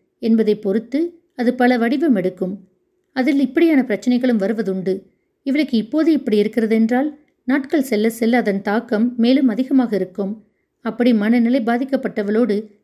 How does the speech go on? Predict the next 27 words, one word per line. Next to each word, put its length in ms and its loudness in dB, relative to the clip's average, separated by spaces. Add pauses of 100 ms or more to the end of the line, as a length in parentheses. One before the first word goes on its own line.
(140)
எப்படி 260 0
வாழ 260 2
முடியும் 340 0
என்பது 280 -2
அவனுக்கு 300 -4
விளங்கவில்லை. 600 0 (560)
எதற்கும் 440 0
அவளின் 280 2
வருத்தங்கள், 600 -2
கடந்த 360 0
காலங்கள் 480 0
பற்றி 360 -2
எதுவும் 360 2
கதைக்காமல் 560 0
இருப்பதே 320 -2
சரி 320 -4
என்று 260 -2
அவனுக்கு 320 0
தோன்றியது. 560 -2 (760)
அதன்படி 460 2 (420)
அவள் 200 2
கொண்டு 200 4
வந்த 200 0
சாப்பாட்டை 480 -2
வாங்கி 300 -2
வந்த 260 -2
ஒட்காவில் 540 0